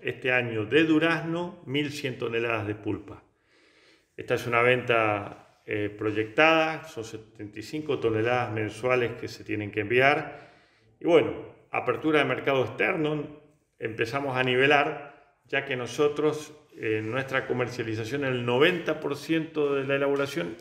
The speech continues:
está en el mercado interno. Eh, es bueno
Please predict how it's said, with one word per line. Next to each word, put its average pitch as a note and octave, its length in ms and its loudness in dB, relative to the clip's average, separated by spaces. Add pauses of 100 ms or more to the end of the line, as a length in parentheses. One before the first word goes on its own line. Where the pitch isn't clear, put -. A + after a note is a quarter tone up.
(200)
está A2+ 200 -6
en C3 100 -2
el A#2+ 80 -6
mercado A2+ 380 -2
interno. G#2+ 560 -8 (1040)
Eh, A2+ 680 4
es D3 140 0
bueno D#3 420 4